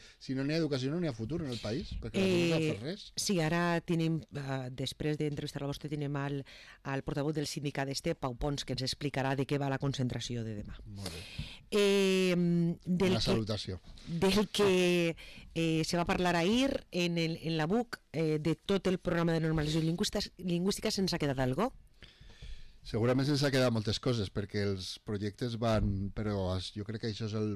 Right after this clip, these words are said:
Speaker 1: fonamental, i la idea, sobretot, de, de que no parem, i que la gent recorde que quan arriba als comerços i en el carrer pot parlar valencià sense por a esta ciutat, i que el nom és Vila-real, amb R minúscula.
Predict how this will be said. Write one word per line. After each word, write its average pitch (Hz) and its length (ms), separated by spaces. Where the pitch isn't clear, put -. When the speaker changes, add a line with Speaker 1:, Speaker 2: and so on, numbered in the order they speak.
Speaker 1:
fonamental, 101 640
i 120 80
la 110 160
idea, 107 380
sobretot, 113 540
de, 113 280
de 98 140
que 101 160
no 101 80
parem, 92 300
i 117 80
que 107 160
la 95 80
gent 101 220
recorde 113 560
que - 160
quan 98 200
arriba 98 320
als 98 140
comerços 113 640
i 107 160
en 101 160
el 92 80
carrer 104 280
pot 110 200
parlar 101 280
valencià 92 480
sense 98 320
por 131 240
a 98 240
esta 95 240
ciutat, 104 380
i 117 80
que 110 120
el 95 40
nom 101 120
és 123 120
Vila-real, 98 560
amb 95 160
R 101 280
minúscula. 90 520